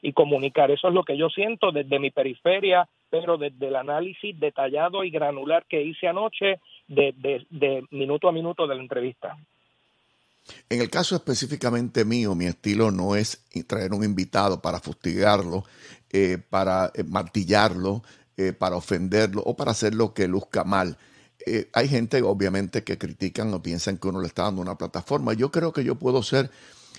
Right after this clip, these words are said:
Speaker 2: incisivo, fuerte, sin tener que alzar la voz. Creo que puedo ser,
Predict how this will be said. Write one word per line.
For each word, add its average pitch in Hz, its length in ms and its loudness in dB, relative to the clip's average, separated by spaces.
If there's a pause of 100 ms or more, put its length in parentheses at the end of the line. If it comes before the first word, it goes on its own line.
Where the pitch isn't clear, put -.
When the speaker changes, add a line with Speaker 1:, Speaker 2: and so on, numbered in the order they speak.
Speaker 2:
incisivo, 139 760 0
fuerte, 139 540 0
sin 104 200 -2
tener 98 240 -2
que 110 100 -2
alzar 101 240 0
la 110 120 4
voz. 104 320 2 (380)
Creo 117 280 4
que 123 120 0
puedo 110 360 0
ser, 113 360 2